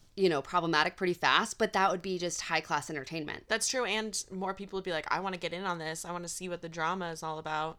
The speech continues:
Speaker 1: Yeah, because there's just so much drama with Hillary Duff.
Speaker 2: I'm not on Facebook, so you would have to, uh,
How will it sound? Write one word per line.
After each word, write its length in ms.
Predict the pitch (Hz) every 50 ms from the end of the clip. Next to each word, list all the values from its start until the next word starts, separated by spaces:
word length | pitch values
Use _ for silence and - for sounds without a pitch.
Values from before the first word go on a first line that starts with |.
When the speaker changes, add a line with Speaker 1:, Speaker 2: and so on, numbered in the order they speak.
| _ -
Speaker 1:
Yeah, 260 | 202 190 180 - - - -
because 240 | - 214 254 247 240
there's 200 | 247 254 240 -
just 380 | - 302 - - - - - -
so 320 | 349 370 370 359 339 294
much 240 | 233 196 175 - -
drama 340 | - 202 190 185 170 156 143
with 100 | 139 139
Hillary 400 | - 160 139 131 127 127 127 131
Duff. 300 | 131 151 156 151 - - -
Speaker 2:
I'm 160 | 214 240 277
not 140 | 339 359 302
on 240 | 202 185 190 214
Facebook, 560 | 214 262 247 262 254 - - 254 262 277 269 -
so 180 | - - 226
you 340 | 208 202 185 175 190 185 180
would 100 | 175 175
have 260 | 180 175 160 160 - -
to, 260 | - 170 170 160 160
uh, 320 | 156 151 147 147 143 151